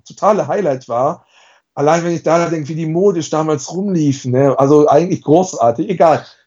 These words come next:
Piet Blank da aufgelegt und ich mit ihm interviewt und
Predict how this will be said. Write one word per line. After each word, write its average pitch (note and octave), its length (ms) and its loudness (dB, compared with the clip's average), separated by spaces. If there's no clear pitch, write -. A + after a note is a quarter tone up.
Piet F#3+ 220 -6
Blank F#3+ 240 0
da F3+ 120 2
aufgelegt F#3+ 640 2
und E3+ 300 0
ich F#3 140 -6
mit F#3+ 180 -2
ihm F#3 180 -2
interviewt F3+ 720 0
und F3 300 0